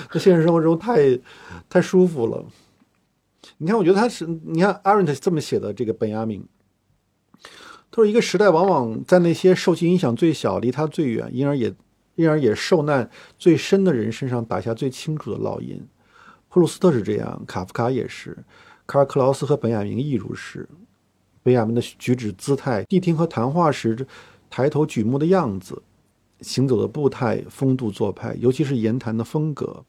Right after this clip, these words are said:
直至遣词造句的方式，最后他古怪至极的趣味，这一切都显得老派过时，仿佛他是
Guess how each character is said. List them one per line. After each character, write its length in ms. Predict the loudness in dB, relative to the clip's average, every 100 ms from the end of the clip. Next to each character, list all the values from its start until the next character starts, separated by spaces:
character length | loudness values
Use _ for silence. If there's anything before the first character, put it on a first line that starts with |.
| -10 0
直 120 | 2
至 220 | 6 4
遣 280 | 4 0 0
词 140 | -2 0
造 160 | 2
句 80 | 2
的 100 | 2
方 300 | 0 -2 -2
式， 320 | -4 -8 -10 -12 -2
最 120 | 0
后 160 | 2
他 160 | 0 -2
古 220 | -8 -10
怪 240 | -2 0 0
至 220 | -2 -6
极 100 | -6
的 120 | -8
趣 340 | -10 -8 -6 -6
味， 120 | -10 -14 -8
这 140 | -2
一 60 | -2
切 180 | -2 -4
都 180 | -2 -2
显 280 | -4 -6 -6
得 280 | -10 -12 -16 _ _ _ _
老 180 | -4 -4
派 240 | -2 -4 -4
过 220 | -4 -6
时， 340 | -8 -12 -14 -18 _
仿 240 | -2 -2
佛 100 | -2
他 140 | -4 -2
是 260 | -2 -4